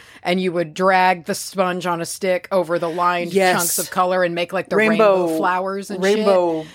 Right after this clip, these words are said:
Speaker 2: paint or something, yeah.
Speaker 1: That one rolled through, uh, my feed the other day, and it is so clearly deceptive. And then I went into the comments, and somebody was like, "Did anybody's cool parents actually buy them this?" And they're like,
Speaker 2: Yeah.
Speaker 1: "Yeah, it was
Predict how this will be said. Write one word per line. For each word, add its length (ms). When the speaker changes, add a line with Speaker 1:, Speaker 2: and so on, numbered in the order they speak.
Speaker 2:
paint 460
or 80
something, 480
yeah. 120
Speaker 1:
That 220
one 240
rolled 460
through, 680
uh, 280
my 160
feed 240
the 140
other 180
day, 300
and 80
it 100
is 100
so 300
clearly 920
deceptive. 680
And 80
then 100
I 100
went 180
into 240
the 100
comments, 560
and 100
somebody 240
was 120
like, 120
"Did 140
anybody's 480
cool 320
parents 420
actually 540
buy 280
them 180
this?" 180
And 80
they're 80
like, 220
Speaker 2:
Yeah. 80
Speaker 1:
"Yeah, 100
it 60
was 80